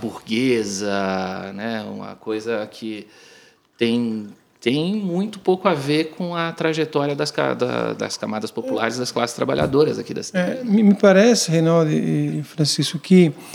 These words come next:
Speaker 2: sempre houve uma dificuldade muito grande da elite local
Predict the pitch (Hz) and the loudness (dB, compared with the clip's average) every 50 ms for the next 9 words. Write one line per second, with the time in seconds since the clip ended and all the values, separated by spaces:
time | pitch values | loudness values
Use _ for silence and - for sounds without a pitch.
0 | - - - - - - - - - - 226 233 226 233 233 233 220 233 233 214 | -14 -14 -16 -18 -16 -16 -8 -2 2 6 6 6 8 8 8 10 10 10 10 10
1 | 196 190 - 202 - - 190 165 202 208 202 190 196 233 226 - 190 160 170 175 | 8 6 4 2 4 4 6 6 8 8 8 8 8 8 6 6 4 4 6 8
2 | 190 190 165 143 131 131 - - - - - - - _ _ - 196 165 175 175 | 8 8 8 6 2 -2 -8 -10 -18 -20 -20 -20 -20 _ _ -6 0 6 6 8
3 | 175 165 165 185 208 196 196 170 165 147 151 - - 185 196 196 170 143 - - | 8 8 8 6 6 6 4 4 4 2 2 2 4 6 6 6 6 4 0 -6